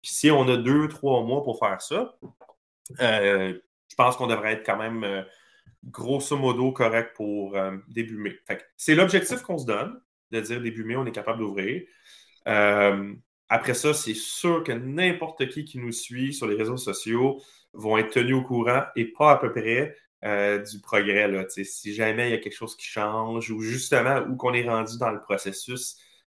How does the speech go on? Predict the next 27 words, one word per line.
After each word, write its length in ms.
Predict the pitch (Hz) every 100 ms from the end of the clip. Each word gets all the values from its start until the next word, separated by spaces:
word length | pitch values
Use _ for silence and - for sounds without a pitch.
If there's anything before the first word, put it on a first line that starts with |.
| _
euh, 80 | 104
j'ai, 300 | 98 107 104
j'ai 140 | 101 104
des 100 | 107
belles 220 | 120 135
vidéos, 360 | 127 123 131 131
des 100 | 113
belles 200 | 120 120
publications 500 | - - 110 - 117
de 80 | 113
prêtes 300 | 98 113 113 -
pour, 340 | - 98 98 98
euh, 60 |
les, 300 | 95 95 92
euh, 300 | 98 87 87
les 120 | 85 107
prochaines 280 | 104 120
semaines, 540 | 113 110 98 101 113 107
là. 240 | 104 110 - _ _ -
Fait 100 | -
que 220 | - 92 92
c'est 160 | -
clair 320 | - 123 127
que 60 | 127
le 60 | 104
monde 220 | 110
va 80 | 107